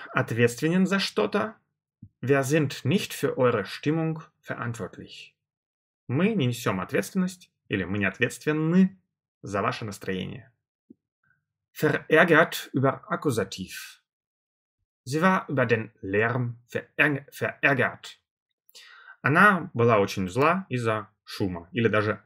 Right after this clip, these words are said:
обозлена. Вот так, ärgerlich скорее зла, а verärgert обозлена. Verlobt mit Dativ.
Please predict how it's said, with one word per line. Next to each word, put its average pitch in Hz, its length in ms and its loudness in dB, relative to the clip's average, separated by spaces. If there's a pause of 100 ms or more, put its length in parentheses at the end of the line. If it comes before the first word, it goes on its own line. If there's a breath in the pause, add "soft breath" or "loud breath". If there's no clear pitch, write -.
(360)
обозлена. 107 720 0 (640)
Вот - 140 -14
так, - 260 -16
ärgerlich 98 500 -2
скорее 92 320 -4
зла, 151 400 0
а - 40 -12
verärgert 107 560 -4
обозлена. 95 580 -4 (1600 soft breath)
Verlobt 139 880 0
mit 113 440 -8
Dativ. - 640 -8